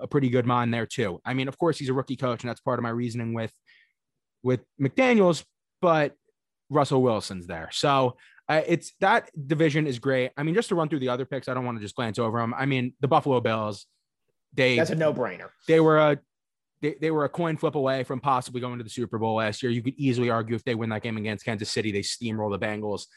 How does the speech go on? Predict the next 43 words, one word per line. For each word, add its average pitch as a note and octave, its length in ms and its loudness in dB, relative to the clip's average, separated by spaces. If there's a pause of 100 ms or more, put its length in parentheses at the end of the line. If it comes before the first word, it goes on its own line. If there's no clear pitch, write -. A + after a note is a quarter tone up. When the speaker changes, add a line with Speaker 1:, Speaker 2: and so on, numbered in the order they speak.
(240)
Speaker 1:
I D#3 60 2
mean, D#3+ 120 4
they E3 80 4
have C3+ 140 2
everything. B2 400 0
They B2 100 0
were A#2+ 160 0
a A2+ 40 -2
top B2+ 380 0
unit B2+ 200 0
on A#2+ 120 -4
both B2 200 0
sides A#2 180 -2
of A2 40 -8
the A#2 60 -2
ball A2+ 240 0
last A2 260 -6
year. G#2 260 -4 (300)
Josh C3+ 260 6
Allen's A#2 300 2
as A2+ 80 -8
elite A#2+ 220 0
as G#2+ 100 -4
it G#2 120 -8
gets. F#2+ 440 -2
I A#2 100 -4
mean, G#2 340 -2 (400)
Diggs, B2+ 680 2 (400)
they, C3 160 4
they C3 200 0
bring C#3+ 200 2
in C#3 100 4
James C3 360 0
Cook - 440 0
on C#3 160 -2
defense, C3 480 -4
the A2+ 100 -12
safeties. A#2 960 0 (220)
They E3 80 4
should D#3 140 -2
be C#3+ 80 2
getting C#3+ 260 4
back, C3 460 -2